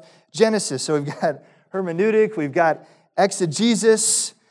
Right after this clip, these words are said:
So hang with me, these are important words, and I, I want us to understand them and their importance in how we approach this book of Genesis.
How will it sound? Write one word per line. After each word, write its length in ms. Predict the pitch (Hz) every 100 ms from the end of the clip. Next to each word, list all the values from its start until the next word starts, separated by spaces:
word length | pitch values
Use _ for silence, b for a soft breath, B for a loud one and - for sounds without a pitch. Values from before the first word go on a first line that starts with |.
| _ -
So 200 | - 170
hang 240 | 175 214
with 240 | 247 254 254
me, 160 | 208
these 220 | 202 202 202
are 100 | 196
important 500 | 175 233 240 226 202
words, 540 | 226 196 117 - -
and 160 | 156 160
I, 100 | 151
I 40 |
want 200 | 165 196
us 120 | 202
to 100 | -
understand 580 | 208 214 - 247 262 262
them 280 | 190 180 196
and 120 | 196
their 100 | 196
importance 580 | 196 - 240 233 220 -
in 140 | 208
how 200 | 185 202
we 160 | 214 220
approach 560 | 202 - 208 202 - - b b
this 160 | 190 -
book 280 | 208 202 196
of 360 | 175 175 156 b b b
Genesis. 920 | 160 143 233 220 - 135 - - -